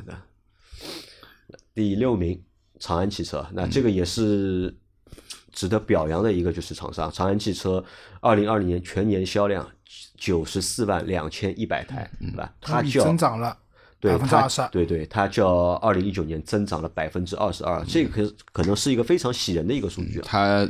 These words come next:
Speaker 2: 一九年才只有七十六万九千啊，就是七十七万台，
Speaker 1: 嗯。
Speaker 2: 现在是九十四万台都超过了啊。
Speaker 1: 啊，这个我觉得你看，在今年疫情的这个情况下面，它能够就是逆势，
Speaker 2: 嗯。
Speaker 1: 对吧？比二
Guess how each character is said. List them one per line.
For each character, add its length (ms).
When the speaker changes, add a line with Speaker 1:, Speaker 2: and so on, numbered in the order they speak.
Speaker 2:
一 80
九 160
年 160
才 160
只 140
有 60
七 260
十 160
六 240
万 440
九 200
千 180
啊， 80
就 140
是 100
七 180
十 80
七 200
万 160
台， 180
Speaker 1:
嗯。 80
Speaker 2:
现 180
在 120
是 120
九 220
十 140
四 220
万 180
台 160
都 120
超 220
过 180
了 60
啊。 200
Speaker 1:
啊， 100
这 120
个 100
我 140
觉 100
得 200
你 100
看， 180
在 460
今 180
年 180
疫 80
情 160
的 80
这 80
个 80
情 140
况 180
下 80
面， 220
它 140
能 200
够 140
就 80
是 320
逆 160
势， 240
Speaker 2:
嗯。 60
Speaker 1:
对 120
吧？ 140
比 220
二 120